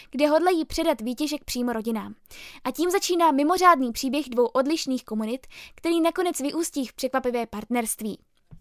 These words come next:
Takže, eh, já tento film zmiňuji nejenom z toho důvodu, že je to opravdu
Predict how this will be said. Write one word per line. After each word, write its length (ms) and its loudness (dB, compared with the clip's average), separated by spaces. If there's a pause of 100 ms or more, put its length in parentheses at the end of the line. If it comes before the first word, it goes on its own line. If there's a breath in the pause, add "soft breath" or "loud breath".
(760)
Takže, 260 -4
eh, 540 -4
já 160 0
tento 200 2
film 220 4
zmiňuji 500 -2 (360)
nejenom 280 2
z 40 -6
toho 140 2
důvodu, 280 0
že 100 0
je 60 2
to 100 0
opravdu 300 0